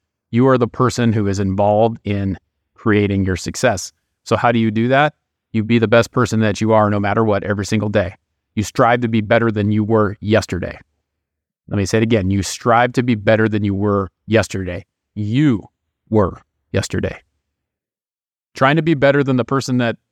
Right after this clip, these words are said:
is beside you will never get you anywhere. Being a competitor is great, but compete with yourself, because guess what? If you are better than you were yesterday, you're winning every single day.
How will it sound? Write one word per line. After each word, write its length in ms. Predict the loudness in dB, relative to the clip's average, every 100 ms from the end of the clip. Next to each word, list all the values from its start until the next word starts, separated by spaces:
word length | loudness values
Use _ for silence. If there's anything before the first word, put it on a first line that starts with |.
| _
is 100 | -6
beside 440 | -2 -2 2 2 2
you 260 | -2 -4 -10 _
will 160 | -2 0
never 240 | 2 0
get 240 | 0 -2 -2
you 100 | -4
anywhere. 420 | -4 -4 -8 -14 _ _ _ _ _ -8
Being 300 | 0 2 4
a 60 | 2
competitor 600 | -2 0 2 2 2 0
is 140 | 0
great, 380 | 2 2 2 -2 -8
but 120 | -6
compete 380 | -4 -2 0 0
with 140 | -2 -8
yourself, 480 | -10 0 0 0 -10 _ -10
because 280 | -4 -4
guess 280 | 0 0 2
what? 200 | 0 -2 -4
If 180 | -4
you 100 | -2
are 80 | 0
better 260 | 2 2 2
than 160 | 0
you 100 | -2
were 120 | 0 2
yesterday, 400 | 2 0 0 0
you're 160 | 0
winning 320 | -2 0 0
every 220 | -2 -4 -4
single 240 | -4 -4
day. 200 | -6